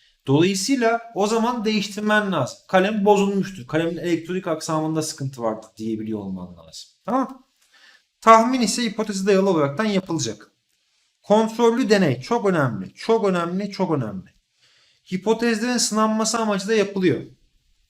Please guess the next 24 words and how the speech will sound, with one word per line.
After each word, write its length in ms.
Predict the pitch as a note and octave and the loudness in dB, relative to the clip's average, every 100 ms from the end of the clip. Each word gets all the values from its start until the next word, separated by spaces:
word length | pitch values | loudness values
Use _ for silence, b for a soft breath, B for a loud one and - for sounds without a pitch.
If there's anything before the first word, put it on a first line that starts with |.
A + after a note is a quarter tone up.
| _ _ - | _ _ -6
Kontrol 540 | C#3 D#3+ F3 - A#3 | 0 0 0 0 2
ve 160 | A3 D#3+ | 2 2
deney 200 | E3 G3 | 0 0
gruplarından 420 | F#3+ E3+ C#3 B2 | -2 -4 -6 -6
oluşuyor. 420 | A#2 C#3 - G#3 G#2 - _ b b b | -6 -8 -6 -8 -10 -16 _ b b b
Değişkenin 600 | - D3+ G3 F#3+ A3+ A#3 | 2 4 4 0 -4 -4
uygulandığı 920 | A3+ G3 G3+ G3+ F#3+ C#3 C3+ F#3 - - - | -4 0 0 0 0 2 2 0 -8 -20 -2
gruba 560 | D3+ G3+ E3 D3+ - C#3 C3+ | 2 4 6 4 4 -4 0
deney 340 | E3+ F#3 F#3 | 2 4 2
grubu. 340 | C#3 A2+ G#2+ _ _ _ _ _ b b b b | 0 -6 -12 _ _ _ _ _ b b b b
Oluşan 580 | D#3+ E3+ F#3 A3+ A3+ G#3 | 2 2 2 0 -2 0
değişimlerin 440 | G3+ G3 F#3+ F#3 | 0 0 -2 -2
yorumlanması 540 | F3 F3+ F3+ E3+ D#3 E3 | -2 -2 -4 -6 -8 -8
için 420 | - C3 - - _ - | -6 -6 -6 -16 _ -6
<coughs> 1000 | - - A3 G3 - D#3 A2 - - _ | -4 2 2 2 2 0 0 -6 -20 _
oluşan 540 | C#3 D#3 F3 A3+ A#3 G#3+ | 0 0 0 0 0 0
değişimlerin 420 | G#3+ G3 F#3 D#3 | -4 -2 -4 -2
yorumlanması 600 | D3+ E3 F3+ F3+ F#3+ G3 | -2 -2 -2 -2 -2 -4
için 260 | G3 E3 D#3 | -6 -4 -2
bırakılan 440 | D3 C#3 C3 B2 | -2 0 -4 -2
gruba 240 | E3 G3+ | -2 -2
kontrol 480 | G3+ F#3+ D#3+ F#3+ D#3+ | 0 0 0 0 0
grubu 180 | A#2+ G2 | -4 -8
deniliyor. 300 | F#2+ F2 _ | -12 -12 _